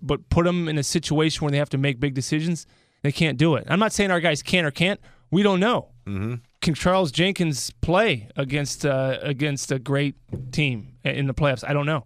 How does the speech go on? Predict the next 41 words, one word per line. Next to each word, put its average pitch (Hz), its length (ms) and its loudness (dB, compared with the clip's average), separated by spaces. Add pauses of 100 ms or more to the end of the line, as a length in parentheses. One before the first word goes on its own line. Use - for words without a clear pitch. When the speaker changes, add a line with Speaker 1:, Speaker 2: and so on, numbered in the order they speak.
Speaker 2:
Basically, 147 380 2
it's - 120 -4
not 120 140 2
a - 20 -4
barometer. 87 500 -4 (100)
Speaker 1:
No, 226 140 2
I 269 240 4
mean, 226 120 4
Speaker 2:
Gotcha. 247 240 6
Speaker 1:
it, 285 60 4 (140)
it, - 80 -6
to 254 100 4
a 214 40 2
certain 269 320 4
degree, 262 280 2
it 262 60 0
is. 262 260 0
Speaker 2:
Yeah. 294 80 2
Speaker 1:
I 180 80 4
mean, 208 100 4
you 208 60 2
can 185 120 0
see 214 180 -2
some 208 260 0
things, 240 320 -4
Speaker 2:
Mm-hmm. 151 220 -2 (260)
Speaker 1:
but 160 100 4
ideally, 170 680 2 (160)
you 185 140 2
wanna 233 180 2
measure 156 380 0
any 180 160 2
player 143 300 0
in 131 80 -4
any 151 160 2
sport 170 420 -2 (480)
when 147 320 0
something's 139 320 0
on 135 120 0
the 123 60 -4
line. 120 320 -6